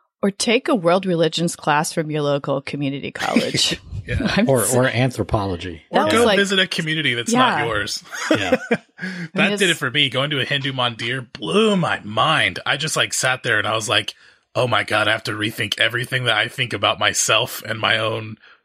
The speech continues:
Speaker 2: religious practice," 'cause there was something so familiar happening there that was powerful and something very
Speaker 1: Mm-hmm.
Speaker 2: different too. And it's, that kind of experience is worth doing. So visit, visit other places.
Speaker 3: Well, you encountered Christ there too.
Speaker 2: <laughs> Right.
Speaker 3: In,
Speaker 2: And it was
Speaker 3: in,
Speaker 2: really,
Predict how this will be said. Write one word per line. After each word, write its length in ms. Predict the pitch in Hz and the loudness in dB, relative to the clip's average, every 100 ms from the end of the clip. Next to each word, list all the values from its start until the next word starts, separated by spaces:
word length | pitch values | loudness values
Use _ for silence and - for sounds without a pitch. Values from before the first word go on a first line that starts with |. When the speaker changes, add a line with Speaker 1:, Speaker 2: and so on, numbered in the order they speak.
| _ - | _ -4
Speaker 2:
religious 400 | 123 117 110 - | -2 0 0 0
practice," 500 | 123 110 - 107 - | 2 0 0 -4 -2
'cause 160 | 123 | -2
there 80 | 120 | 0
was 100 | 117 | 0
something 320 | - 131 123 | 0 -2 -4
so 200 | 104 123 | -2 -2
familiar 440 | 113 120 117 113 104 | -2 -4 -2 0 0
happening 480 | - 123 - 107 101 | 0 -2 -2 -4 -4
there 260 | 98 110 - - - - | -4 -4 -8 -18 -16 0
that 140 | 120 | 2
was 160 | 113 - | 2 0
powerful 680 | - 127 120 - 92 95 - - | 0 0 0 -6 -12 -14 -12 -6
and 100 | 101 | -4
something 280 | 185 175 | 0 0
very 240 | - 120 143 | 2 2 4
Speaker 1:
Mm-hmm. 40 | |
Speaker 2:
different 340 | 156 - 107 - | 2 0 -2 -2
too. 320 | 147 110 101 - | -4 -2 -6 -8
And 160 | 117 117 | -6 -4
it's, 300 | 101 - - _ - - - - _ | -4 -6 -6 _ -20 -20 -20 -20 _
that 180 | 143 147 | -2 0
kind 220 | 135 120 | 0 0
of 80 | 110 | 0
experience 580 | 101 - 117 107 107 110 | -4 -2 0 2 0 -4
is 100 | 104 | -4
worth 240 | 107 113 | -6 -4
doing. 360 | 117 104 101 104 | -6 -6 -8 -8
So 240 | - 107 | -6 -6
visit, 440 | 98 135 143 113 - | -2 0 0 -2 -4
visit 260 | 123 131 | -6 -6
other 180 | 156 143 | -6 -6
places. 440 | - 143 131 95 110 | -6 -8 -8 -4 2
Speaker 3:
Well, 100 | 123 | 4
you 140 | 123 | 6
encountered 460 | 120 - 135 127 107 | 4 2 4 4 0
Christ 400 | - 120 107 - | 0 0 0 -2
there 200 | 123 104 | -4 -4
too. 340 | - 127 85 - _ - | -2 -2 -2 -8 _ -2
Speaker 2:
<laughs> 160 | - - - | 2 2 2
Right. 300 | 143 127 - _ _ _ _ - | 2 2 -2 _ _ _ _ -2
Speaker 3:
In, 120 | 127 | 0
Speaker 2:
And 100 | 147 | 2
it 40 | |
was 180 | 139 123 | 0 0
Speaker 3:
in, 40 | 139 | 2
Speaker 2:
really, 360 | 196 165 123 | 2 2 -2